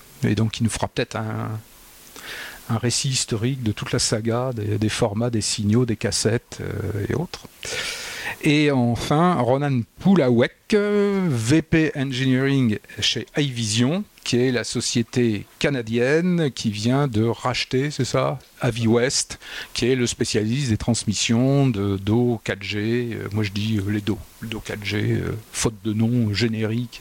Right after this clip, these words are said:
et clair pour tout le monde. Voilà.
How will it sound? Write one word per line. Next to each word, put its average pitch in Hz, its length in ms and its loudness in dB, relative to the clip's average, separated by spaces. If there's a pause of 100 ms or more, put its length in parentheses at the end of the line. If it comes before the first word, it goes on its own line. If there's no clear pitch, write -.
et 110 60 -6
clair 110 300 -6
pour - 180 -4
tout - 100 -4
le 107 60 0
monde. - 160 -6 (960)
Voilà. 143 320 4